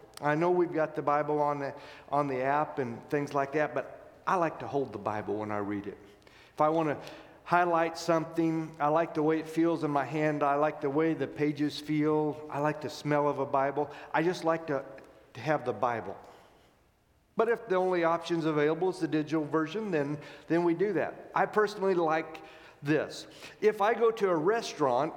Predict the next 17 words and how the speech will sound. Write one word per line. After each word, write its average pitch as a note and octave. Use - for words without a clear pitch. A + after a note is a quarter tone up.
and G3
they F#3+
give G#3+
me G#3+
an F#3+
option G#3+
of E3+
a D#3+
paper A#3
menu A#3
or, G3+
"Here, G3+
scan G#3+
this G#3
Q G3+
R F#3
code" C#3